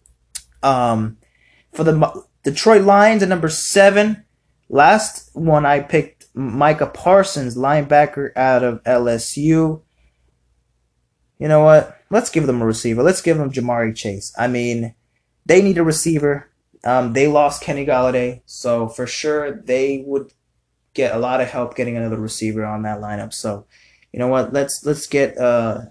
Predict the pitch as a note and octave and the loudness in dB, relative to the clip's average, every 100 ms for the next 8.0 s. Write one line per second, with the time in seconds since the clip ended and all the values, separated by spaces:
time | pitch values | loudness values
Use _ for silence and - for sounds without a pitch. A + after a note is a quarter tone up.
0 | - B2 A#2 A2+ A#2 A#2+ A2+ - A2 - | -10 -8 -6 -6 -6 -6 -6 -8 -12 -10
1 | A2 - - _ _ _ _ _ _ _ | -12 -12 -18 _ _ _ _ _ _ _
2 | - D#3 D3+ - G3+ G#3+ F3+ F3 F3 E3 | -2 0 0 0 4 4 4 4 4 2
3 | D#3+ F3+ F3 E3+ E3 E3 E3 D#3 D#3 D3 | -2 0 2 2 0 -2 -2 -2 -2 -2
4 | C#3+ - _ _ _ - C3+ C3 A2 - | -4 -12 _ _ _ 0 2 0 -6 -14
5 | _ - D3+ - G#3+ - G3 F3 D#3 E3+ | _ -2 4 4 4 0 0 0 -2 0
6 | D#3+ D#3 E3 D3+ D3 - E3 D#3 - - | 0 0 -2 -2 -4 -2 2 2 2 0
7 | G#3+ - - A#2 A#2 - - B2+ A#2+ A#2 | 0 -2 -6 -4 -4 -6 -6 -6 -6 -8